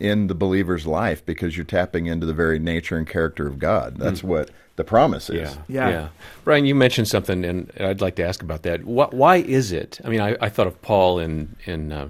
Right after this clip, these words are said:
Speaker 2: Romans seven when he says, "The very things I don't wanna do, I do."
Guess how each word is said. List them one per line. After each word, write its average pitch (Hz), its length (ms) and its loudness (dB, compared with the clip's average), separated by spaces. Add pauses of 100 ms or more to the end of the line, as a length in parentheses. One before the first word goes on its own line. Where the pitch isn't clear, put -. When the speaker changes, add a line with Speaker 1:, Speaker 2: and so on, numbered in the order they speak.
(100)
Speaker 2:
Romans 95 320 -2
seven 95 240 0
when 82 120 -2
he 82 100 -6
says, 85 300 -4
"The 82 60 -8
very 92 200 2
things 92 500 -2
I 98 80 0
don't 110 240 2
wanna 92 160 0
do, 76 260 -4
I 78 60 -6
do." 82 240 -2